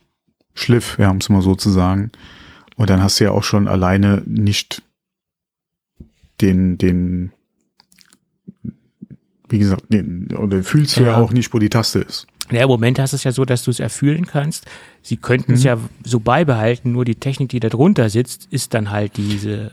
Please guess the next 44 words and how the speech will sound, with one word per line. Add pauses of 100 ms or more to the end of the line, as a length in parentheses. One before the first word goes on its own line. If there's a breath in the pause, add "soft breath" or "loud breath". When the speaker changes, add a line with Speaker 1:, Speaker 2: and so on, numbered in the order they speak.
Speaker 2:
äh,
Tablet-
Speaker 1:
Ja,
ich
würde
mir
Speaker 2:
Geschichte.
Speaker 1:
wünschen,
dass
sie
dann
da
Speaker 2:
Ja.
Speaker 1:
noch
einen
Marker
haben,
hier
ist
die
Speaker 2:
Ja.
Speaker 1:
Taste
oder
so,
weil
Speaker 2:
Ja,
davon
Speaker 1:
ansonsten
Speaker 2:
gehe
ich
Speaker 1:
wird
Blindbedienen
ganz
schwierig,
ja.
Speaker 2:
Äh,
davon
gehe
ich
aus,
dass
zumindest
die
Lautstärke-Wippe